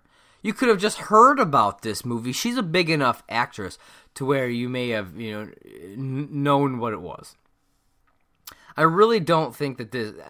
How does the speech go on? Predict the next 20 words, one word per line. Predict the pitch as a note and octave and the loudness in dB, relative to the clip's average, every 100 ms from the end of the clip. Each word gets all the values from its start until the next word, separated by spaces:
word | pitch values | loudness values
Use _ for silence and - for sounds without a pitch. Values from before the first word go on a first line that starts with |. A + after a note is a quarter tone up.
| - | -12
this | A3 B3 | -8 -8
may | F3 F#3+ G3+ G#3+ A3 A3 | -6 -2 0 4 4 2
be | G#3+ G3+ | 0 -2
a | F3+ | -2
three-point | - C3+ C#3 B2 G2+ E2 - | -4 -6 -6 -6 -10 -12 -10
question | D#2+ - E2 | -14 -12 -14
at | D#2+ | -14
the | E2+ | -14
most. | E2 C2 - - _ _ _ - | -14 -14 -16 -20 _ _ _ -8
Really | C3+ F#3 F#3 | 0 2 4
don't | D#3 C#3+ - | 2 2 -2
think | C3+ A#2+ - _ _ _ | -8 -8 -14 _ _ _
this | - A#2 | -14 -12
was | A2 | -10
a | G#2+ | -10
five-point, | - G#2+ F#2+ F2 - F#2 E2+ D#2 - _ _ _ | -4 -2 -2 -6 -12 -14 -12 -14 -20 _ _ _
uh, | E2 D#2 - | -8 -8 -8
question. | - F#2+ D2+ - - D#3+ _ _ _ _ _ _ _ _ _ _ _ _ _ _ - _ _ _ _ _ - | -12 -12 -12 -14 -18 -20 _ _ _ _ _ _ _ _ _ _ _ _ _ _ -20 _ _ _ _ _ -10
And | C3 B2 A#2 A2 A2 G#2 G2+ - _ - | -6 -2 0 0 -2 -6 -12 -18 _ -16
so | - - C#3+ B2+ A#2+ A#2 G#2 D#2 | -12 -4 -2 0 0 -2 -4 -10